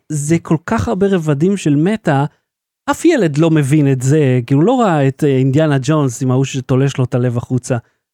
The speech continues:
אז כי-, א-, אני, אני אוהב את זה. קיצר, אז תקשיבו, פאו פטרול, אה, יש את זה בקולנוע, ויש את זה איפה שאתם חושבים לנכון,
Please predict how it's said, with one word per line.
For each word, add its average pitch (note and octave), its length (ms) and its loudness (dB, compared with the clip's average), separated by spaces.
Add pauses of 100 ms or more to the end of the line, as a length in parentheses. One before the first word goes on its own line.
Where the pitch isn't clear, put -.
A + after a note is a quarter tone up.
(160)
אז D3 160 0
כי-, - 180 -2
א-, D3 180 -4 (120)
אני, E3+ 420 -2
אני F3 200 0
אוהב D#3+ 200 0
את B2 60 -2
זה. A#2 100 -8
קיצר, - 260 -6
אז C3+ 120 -2
תקשיבו, D3 400 -2
פאו F#3 200 0
פטרול, F3+ 520 -2 (440)
אה, C3+ 540 0
יש E3 220 -2
את F3+ 60 -2
זה E3+ 80 0
בקולנוע, D#3+ 640 0 (220)
ויש C#3 520 -6
את C#3 60 -6
זה C#3 100 0
איפה D3 220 -2
שאתם B2+ 460 -2
חושבים D#3 360 -4
לנכון, F3+ 520 -2